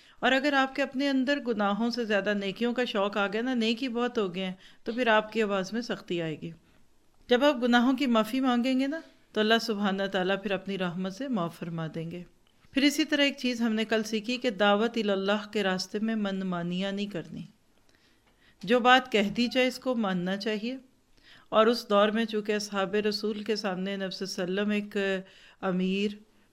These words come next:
लीडर, उस्ताद, मुरब्बी, मुज़क्की, कुछ भी कह लीजिए, इस रूप में थे, तो आपके असहाब को क्या हुक्म दिया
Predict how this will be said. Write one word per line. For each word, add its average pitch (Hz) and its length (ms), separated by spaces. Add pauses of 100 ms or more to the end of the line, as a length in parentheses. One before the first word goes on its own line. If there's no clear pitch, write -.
(120)
लीडर, 196 640 (800)
उस्ताद, 190 720 (220)
मुरब्बी, 190 800 (220)
मुज़क्की, 185 640 (200)
कुछ 269 200
भी 262 100
कह 202 180
लीजिए, 196 480 (400)
इस 320 220
रूप 285 240
में 277 140
थे, 294 180
तो 302 200
आपके 220 500
असहाब 208 500
को 233 80
क्या 220 200
हुक्म 226 380
दिया 247 320